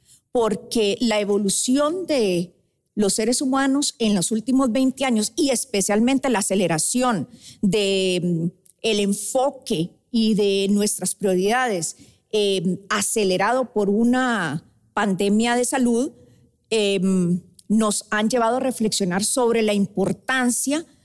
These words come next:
o los aspectos importantes para nosotros. O sea, si estábamos muy enfocados hace veinte años en crear patrimonio,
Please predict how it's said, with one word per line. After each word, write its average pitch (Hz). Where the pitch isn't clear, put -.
o 233
los 208
aspectos 202
importantes 233
para 202
nosotros. 190
O 190
sea, 233
si 214
estábamos 247
muy 285
enfocados 277
hace 208
veinte 254
años 262
en 190
crear 180
patrimonio, 269